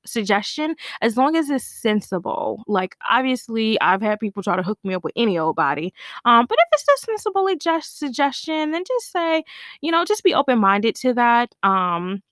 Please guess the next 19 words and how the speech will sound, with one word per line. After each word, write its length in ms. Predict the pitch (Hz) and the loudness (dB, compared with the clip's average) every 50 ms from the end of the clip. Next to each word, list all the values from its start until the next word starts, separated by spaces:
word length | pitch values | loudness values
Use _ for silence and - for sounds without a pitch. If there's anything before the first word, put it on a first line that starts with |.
| _ _ - - | _ _ -6 -4
unfortunately, 600 | 240 240 - 349 381 370 - 392 359 302 294 294 285 | -2 0 0 0 0 0 0 0 0 0 0 2 2
normally 840 | 240 214 208 220 233 240 247 247 240 240 233 226 233 226 226 - - | 2 4 4 4 4 4 4 2 2 0 0 0 -2 -2 -2 2 2
<laughs> 480 | 262 - 214 - _ - - - - | 2 2 0 -4 _ -18 -20 -10 -4
it 140 | - 220 - - | -2 -2 2 4
is 200 | - 220 226 214 | 4 4 4 4
the 120 | 220 220 | 2 -2
first 340 | - - 202 196 214 226 220 | -2 0 0 2 2 0 -2
reason, 380 | 214 208 220 226 208 220 220 220 | -4 -4 -4 -2 -2 -2 0 2
though. 200 | 208 208 208 214 | 2 2 2 2
They 120 | 196 190 | 0 -2
were 120 | 185 190 185 | -2 -2 -2
just 220 | 190 190 185 - | -4 -6 -6 -4
kind 240 | - 220 185 185 180 | -2 -2 0 0 -2
of 140 | 175 170 - _ _ - | -6 -8 -12 _ _ -2
asking 800 | 175 160 170 190 - - - - 190 190 190 190 - 196 - - | 0 0 0 0 -4 -8 -6 -4 -2 0 2 2 0 0 0 -2
just 200 | 180 208 208 - - | -4 -4 -2 -2 -2
to 80 | 220 | -2
be 160 | 190 196 190 | -2 -2 -2
nosy. 640 | 185 180 170 156 165 180 180 180 208 214 226 254 262 | -2 -2 -2 0 -2 -2 -2 -2 -2 -2 -2 -2 -4